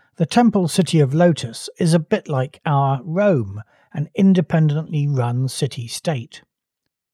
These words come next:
The last Cyclade says, "A mere fifteen years before the beginning of the Portal Wars,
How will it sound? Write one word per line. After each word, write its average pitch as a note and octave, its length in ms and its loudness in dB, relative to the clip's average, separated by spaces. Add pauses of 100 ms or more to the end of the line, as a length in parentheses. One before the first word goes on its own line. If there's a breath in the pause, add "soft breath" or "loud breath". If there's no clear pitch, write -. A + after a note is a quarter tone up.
(160)
The D#3 180 6
last A3+ 460 6
Cyclade A2+ 680 -2
says, G#2+ 580 -2 (340)
"A D#3+ 80 2
mere B3+ 360 4
fifteen A3 580 0
years A#2 480 2
before F3+ 400 0
the E3+ 100 2
beginning D#3 440 2
of C#3 100 -2
the D#3 100 -2
Portal A#2+ 440 -4
Wars, A#2+ 500 -6